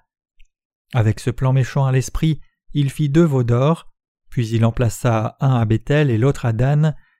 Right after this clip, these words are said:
disant à son peuple, « Assez longtemps vous êtes monté à Jérusalem, Israël, voici ton Dieu qui t'a fait sortir du pays d'Égypte. » un Roi douze, versets vingt-sept à vingt-neuf. Jéroboam changea aussi le jour de l'expiation,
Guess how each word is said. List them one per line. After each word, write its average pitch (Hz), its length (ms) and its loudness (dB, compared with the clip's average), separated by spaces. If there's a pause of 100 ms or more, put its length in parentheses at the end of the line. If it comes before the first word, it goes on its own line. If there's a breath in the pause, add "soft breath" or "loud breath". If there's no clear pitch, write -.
(100)
disant 160 320 0
à 151 120 0
son 120 200 -2
peuple, « 160 480 2 (600)
Assez 127 280 2
longtemps 120 380 2
vous 110 180 2
êtes 107 160 2
monté 120 260 0
à 107 60 4
Jérusalem, 113 640 2
Israël, 123 520 2 (400)
voici 107 360 -2
ton 113 140 0
Dieu 120 200 0
qui - 140 -6
t'a 107 140 -2
fait 120 120 -2
sortir 131 400 -4
du 110 140 -6
pays 135 220 -2
d'Égypte. » 117 500 0 (520)
un 117 120 2
Roi 101 220 2
douze, 113 300 -6
versets 107 300 -4
vingt-sept 113 380 -2
à 117 80 0
vingt-neuf. 113 540 -2 (920)
Jéroboam 117 640 2
changea 113 400 0
aussi 113 300 -2
le 113 120 2
jour 113 200 -2
de 110 80 0
l'expiation, 131 720 0